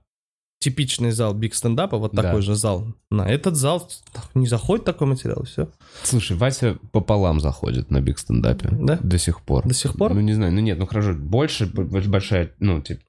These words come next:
Speaker 2: плотность, но я имею в виду, что его материал все равно иногда не попадает в общую массу, типа, зрителей.
Speaker 1: Но это же очень смешные шутки.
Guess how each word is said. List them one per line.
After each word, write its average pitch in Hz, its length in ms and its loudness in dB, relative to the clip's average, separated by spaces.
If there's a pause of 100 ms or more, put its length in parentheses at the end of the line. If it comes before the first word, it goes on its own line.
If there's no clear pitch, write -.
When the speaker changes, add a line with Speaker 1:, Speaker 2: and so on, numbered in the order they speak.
Speaker 2:
плотность, 131 360 2
но 98 60 4
я 107 120 2
имею 117 200 2
в - 40 0
виду, 123 140 2
что 95 260 -2 (1300)
его 131 160 2
материал 127 680 0
все - 220 -2
равно 120 520 0
иногда 107 760 0
не 107 120 2
попадает 104 720 0
в 90 400 0
общую 101 380 0
массу, 92 360 2
типа, 78 260 -2
зрителей. 82 400 2
Speaker 1:
Но 135 140 4
это 131 160 2
же 139 120 2
очень 143 280 0
смешные 113 400 -2
шутки. - 380 -10